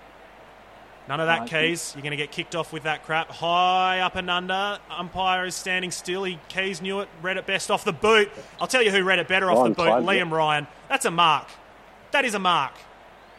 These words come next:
Speaker 3: Can we review that?
Speaker 1: Yeah, well, let's get the, let's get our pixelated calculator quality cameras off the
Speaker 3: Yeah.
Speaker 1: back of that. That's a goddamn mark. Jesus.
Speaker 3: <laughs>
Speaker 1: All right. So
Speaker 3: Ryan's
Speaker 1: Essendon.
Speaker 3: just said, "Look up at the scoreboard."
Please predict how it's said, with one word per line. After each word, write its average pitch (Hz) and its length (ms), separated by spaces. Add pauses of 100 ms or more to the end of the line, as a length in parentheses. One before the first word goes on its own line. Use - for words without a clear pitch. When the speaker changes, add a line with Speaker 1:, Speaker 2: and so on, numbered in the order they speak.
(140)
Speaker 3:
Can - 100
we 107 60
review 107 360
that? 131 180 (1040)
Speaker 1:
Yeah, 254 260
well, 262 160
let's 277 180
get 262 140
the, 208 260
let's 262 160
get 233 180
our 202 160 (120)
pixelated 190 540
calculator 185 520
quality 170 360
cameras 165 360
off 170 120
the 190 80
Speaker 3:
Yeah. 190 60
Speaker 1:
back 160 180
of 160 60
that. 147 140
That's 214 200
a 196 40
goddamn 156 440
mark. 131 260 (1800)
Jesus. 165 760
Speaker 3:
<laughs> - 0
Speaker 1:
All 156 320
right. 139 360
So - 200
Speaker 3:
Ryan's 110 280
Speaker 1:
Essendon. 139 60
Speaker 3:
just 117 140
said, 101 200
"Look 107 120
up 110 100
at 92 80
the 98 60
scoreboard." 92 440